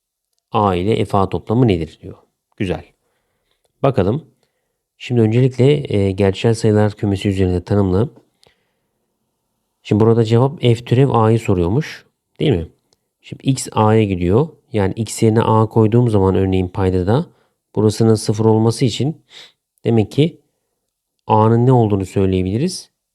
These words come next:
Dört, değil mi? Demek ki A bizim için dört olacakmış. Bu durumda soru şöyle bir şey oldu. Yukarıdaki ifade için geçerli tabii. F A nedir diyor.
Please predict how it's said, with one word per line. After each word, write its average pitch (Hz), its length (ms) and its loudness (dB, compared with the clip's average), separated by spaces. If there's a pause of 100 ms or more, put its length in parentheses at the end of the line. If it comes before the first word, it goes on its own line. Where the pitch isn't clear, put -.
(240)
Dört, - 380 -2
değil 185 120 -2
mi? 82 140 -6 (300)
Demek 101 220 -4
ki - 100 -14
A 110 300 2
bizim 104 220 -2
için 160 300 -2
dört 107 220 2
olacakmış. 85 600 -6 (840)
Bu 151 100 4
durumda 143 540 2 (760)
soru 170 220 -2
şöyle 147 260 4
bir 104 40 -6
şey 95 160 -4
oldu. 98 320 -4 (840)
Yukarıdaki 104 500 -2
ifade 101 320 0
için 95 220 -4
geçerli 92 340 -2
tabii. 139 320 -2 (220)
F 131 260 0
A 143 100 4
nedir 90 360 -2
diyor. 85 200 -6